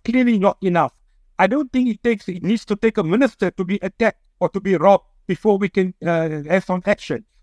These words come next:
We know in Cape Town, for example, just this week, an American tourist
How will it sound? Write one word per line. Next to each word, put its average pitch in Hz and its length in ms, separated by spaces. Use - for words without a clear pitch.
We 165 120
know 196 160
in 214 220
Cape 269 280
Town, 233 160
for 202 160
example, 180 560
just 226 200
this 208 200
week, 226 280
an 165 80
American 185 520
tourist 233 500